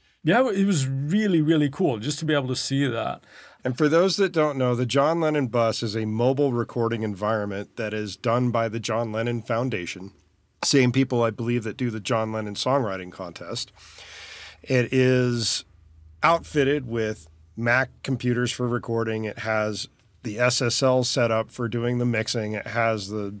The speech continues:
Speaker 2: speakers all around and a chair for the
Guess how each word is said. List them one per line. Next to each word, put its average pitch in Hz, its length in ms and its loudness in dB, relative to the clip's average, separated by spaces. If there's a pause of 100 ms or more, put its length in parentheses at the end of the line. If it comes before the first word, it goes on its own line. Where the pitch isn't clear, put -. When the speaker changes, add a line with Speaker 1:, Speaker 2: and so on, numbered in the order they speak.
(100)
Speaker 2:
speakers 127 640 -2
all 117 240 2
around 120 480 0
and 110 160 -6
a 104 180 -6 (520)
chair 139 420 4
for 123 180 0
the 113 360 0